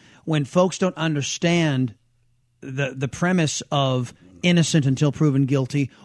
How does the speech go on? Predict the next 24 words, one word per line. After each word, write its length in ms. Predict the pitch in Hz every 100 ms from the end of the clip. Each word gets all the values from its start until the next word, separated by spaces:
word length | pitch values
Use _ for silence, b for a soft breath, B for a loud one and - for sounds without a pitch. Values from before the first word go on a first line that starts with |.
| B
why 380 | 139 160 175
it's 200 | 185 170
important, 480 | 151 131 131 123 123
why 300 | 131 139 160
it 140 | 185 175
prevents 380 | 156 147 147
from 200 | - 147
a 60 | 131
Banana 340 | 127 135 139
Republic 440 | 135 127 143 131 135
style 360 | - 147 135 131
type 300 | 131 135 127
governance 460 | 139 135 131 131 - B B
that, 240 | 147 156
that, 220 | 139 135 - -
that 500 | 139 147 131 _ -
lends 360 | 143 143 165 156
itself 360 | 139 - 156 135
to 100 | 143
that 180 | 139 139
kind 220 | 147 143
of 60 |
abuse 460 | 123 117 143 143 -
when, 220 | 139 127